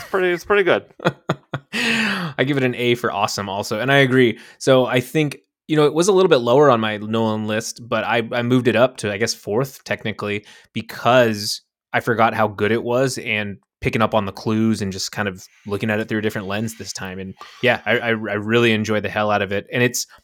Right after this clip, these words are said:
Speaker 2: it's different than his other films. It's not this giant action spectacular, right? It is a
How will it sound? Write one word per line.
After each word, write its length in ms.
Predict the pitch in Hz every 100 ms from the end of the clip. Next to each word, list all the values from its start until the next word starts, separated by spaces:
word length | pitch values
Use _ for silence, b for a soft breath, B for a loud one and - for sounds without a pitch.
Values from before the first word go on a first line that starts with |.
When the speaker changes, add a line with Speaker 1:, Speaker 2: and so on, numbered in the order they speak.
| -
Speaker 2:
it's 180 | 127 -
different 420 | - 139 143 123
than 120 | 117
his 160 | 110 104
other 200 | 107 104
films. 400 | - 127 117 98
It's 120 | -
not 100 | 107
this 140 | 98 -
giant 420 | - 107 107 101
action 360 | 120 107 - 107
spectacular, 960 | - - - 107 101 101 98 104 95 92
right? 260 | 95 101
It 200 | - 98 -
is 360 | 110 104 95
a 360 | 95 95 92